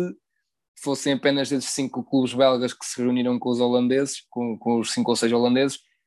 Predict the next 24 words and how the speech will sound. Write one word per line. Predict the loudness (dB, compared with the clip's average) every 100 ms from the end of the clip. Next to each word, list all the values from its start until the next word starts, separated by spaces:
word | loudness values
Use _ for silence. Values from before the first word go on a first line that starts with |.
| -4
a | 0
integrarem | 2 4 2 2
a |
Liga, | -2 -2 -2 -4 -4
a | -6
Liga | -6 -4
Holandesa? | -4 -4 -6 -6 -6
Um | -4
bocadinho | 2 6 6 6
à | 6 4
semelhança | 2 2 2 0
do |
que | -2
aconteceu | 0 -2 -2 -4
com | -4
o | -2
Cardiff | 0 0 -4 -8
e |
com | -10 -6
o |
Swansea, | 0 2 2 0 -8 _ -16 2
e | 6
do | 6
que | 4 6 8 8 6 4